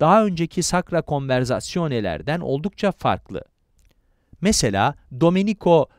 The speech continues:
Veneziano'nun Aziz Lucy sunağına bakarsak belli bir alana nüfuz eden belirgin bir beyaz ışık var.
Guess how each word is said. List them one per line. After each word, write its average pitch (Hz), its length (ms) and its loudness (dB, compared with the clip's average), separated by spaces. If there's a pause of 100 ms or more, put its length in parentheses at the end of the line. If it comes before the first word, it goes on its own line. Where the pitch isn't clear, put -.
Veneziano'nun 139 1120 0 (160)
Aziz 156 500 0
Lucy 139 460 -2
sunağına 85 580 -6
bakarsak 123 640 -2
belli 185 340 -2
bir 196 80 2
alana 151 340 0
nüfuz 123 460 -4
eden 127 380 -4
belirgin 160 500 -4
bir 208 180 -4
beyaz 196 300 0
ışık - 340 -8
var. - 200 -8